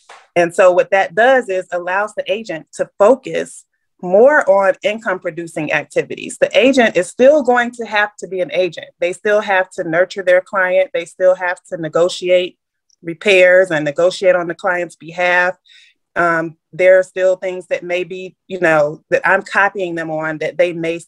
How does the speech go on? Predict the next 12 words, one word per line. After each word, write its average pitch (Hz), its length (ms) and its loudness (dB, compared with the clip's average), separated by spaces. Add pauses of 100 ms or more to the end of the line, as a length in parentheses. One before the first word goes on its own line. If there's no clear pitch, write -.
(180)
need 170 220 -4
to 160 80 -4
do 170 200 2
themselves 170 640 2
or 147 100 0
escalate 165 540 -2
themselves. 175 720 0 (460)
But 175 340 0
I'm 165 160 -8
telling 208 380 -6
you 170 140 -10
that 147 160 -10